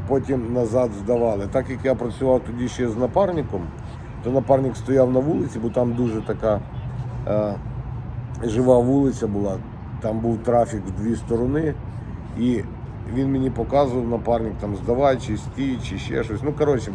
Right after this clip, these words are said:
дуже багато гралися з цим, поки ми назад ви-, вивернемо оттуда.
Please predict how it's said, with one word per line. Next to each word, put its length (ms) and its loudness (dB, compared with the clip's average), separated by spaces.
дуже 180 2
багато 360 4
гралися 560 0
з 40 -4
цим, 220 0
поки 300 0
ми 120 2
назад 380 2
ви-, 240 4
вивернемо 600 4
оттуда. 340 -4